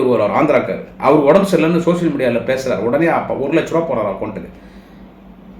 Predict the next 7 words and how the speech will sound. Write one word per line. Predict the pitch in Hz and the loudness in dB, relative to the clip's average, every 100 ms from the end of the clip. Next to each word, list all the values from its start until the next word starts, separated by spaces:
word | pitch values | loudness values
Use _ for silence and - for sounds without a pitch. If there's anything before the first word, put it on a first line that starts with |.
| - - - - - - | -20 -20 -20 -20 -20 -6
சிம்பு | 143 175 | 4 6
கூட | 185 | 8
கொடுத்தா, | 185 165 175 | 6 6 4
அப்படியே | 143 190 | 4 4
ஃபர்ஸ்ட் | 190 190 233 | 2 0 0
கொடுத்தது | 190 190 190 127 | 0 2 0 0
பாலா. | 117 | -2